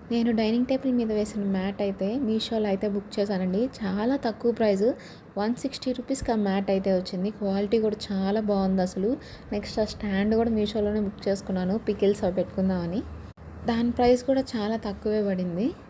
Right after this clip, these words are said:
మనకున్న బడ్జెట్‌లో అన్నీ కొనుక్కొని చక్కగా పెట్టుకుంటే బాగుంటుందని అయితే తీసుకున్నాను. ఫైనల్గా అయితే అయిపోవచ్చింది. ఫినిషింగ్లో మొత్తం చూసి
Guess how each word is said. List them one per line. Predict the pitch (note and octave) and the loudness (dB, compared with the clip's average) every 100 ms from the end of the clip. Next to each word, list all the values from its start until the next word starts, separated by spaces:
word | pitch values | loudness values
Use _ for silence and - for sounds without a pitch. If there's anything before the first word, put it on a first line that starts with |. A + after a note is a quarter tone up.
| - - - G#3+ | -20 -20 -8 0
మనకున్న | A#3 C4+ C4+ B3+ | 2 2 4 4
బడ్జెట్‌లో | C4+ A#3 A3 A3+ A3+ A3+ | 4 2 2 -2 -2 -2
అన్నీ | G#3+ G3+ G#3 | -2 -2 -2
కొనుక్కొని | G#3 G3 G3 G3+ G3+ G3+ G#3 | -2 -2 -2 -4 -4 -2 -4
చక్కగా | G#3 G3 - G#3 | -6 -6 -4 -2
పెట్టుకుంటే | F#3+ F3+ F#3+ F#3 | -4 -4 -4 -2
బాగుంటుందని | F#3+ F3+ F3 F#3 F#3 F3+ F3+ | -2 -2 -2 -2 0 -2 -2
అయితే | E3+ F#3+ | -4 -4
తీసుకున్నాను. | F3+ - - F#3 E3+ G3 C4 - - - - - - | -4 -6 -4 -4 -2 -4 -6 -12 -16 -18 -20 -20 -14
ఫైనల్గా | - G#3+ G#3+ A#3+ B3 B3+ | -2 2 4 4 2 2
అయితే | A#3+ B3 | 2 2
అయిపోవచ్చింది. | A#3+ A3 A3 G#3+ G#3 - G#3 G#3 C4 - - | 2 0 2 0 0 -2 -2 0 -2 -4 -4
ఫినిషింగ్లో | A3 G#3+ - A#3 A#3+ B3+ | -2 -2 -2 -2 0 0
మొత్తం | G#3+ G3 - A#3 | 0 -2 -2 0
చూసి | A#3+ G#3+ G#3+ | 0 -2 -2